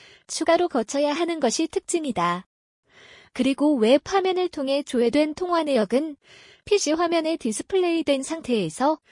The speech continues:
컨트롤 플러스 피아티 에스 씨, 프린트 스크린 버튼,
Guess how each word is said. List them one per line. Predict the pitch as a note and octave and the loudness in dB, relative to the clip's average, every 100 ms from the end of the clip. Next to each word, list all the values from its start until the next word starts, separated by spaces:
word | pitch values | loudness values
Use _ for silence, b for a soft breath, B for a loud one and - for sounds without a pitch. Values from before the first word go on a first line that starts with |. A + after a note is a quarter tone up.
| b b b | b b b
컨트롤 | - E4 - E4+ E4+ | -6 -6 -2 -2 -2
플러스 | F4 D#4+ - F4+ | 0 0 0 -4
피아티 | - F4 - C#4 | -2 -2 -2 -2
에스 | G#3 - C4 | -2 -2 -6
씨, | - C#4 D#4 - B B B B B | -4 -4 -4 -6 B B B B B
프린트 | - D4 F4 D#4 | -6 -4 -4 -6
스크린 | - - G3+ F#3+ C#4+ D4 _ - | -8 -6 -2 0 -2 -6 _ -6
버튼, | A#3 - C#4 D#4 | -4 -4 -6 -6